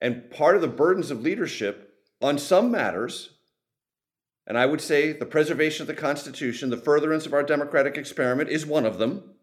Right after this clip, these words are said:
You have to say, "No, I'm sorry, you're wrong. And if you defeat me because you're wrong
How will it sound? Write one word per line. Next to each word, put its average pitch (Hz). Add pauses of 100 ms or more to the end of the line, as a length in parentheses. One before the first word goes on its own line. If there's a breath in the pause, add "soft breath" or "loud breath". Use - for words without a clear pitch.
(840)
You 123
have 147
to 147
say, 175
"No, 208
I'm 127
sorry, 226 (220)
you're 151
wrong. 214 (600)
And 123
if 123
you 170
defeat 240
me 226
because 175
you're 160
wrong 165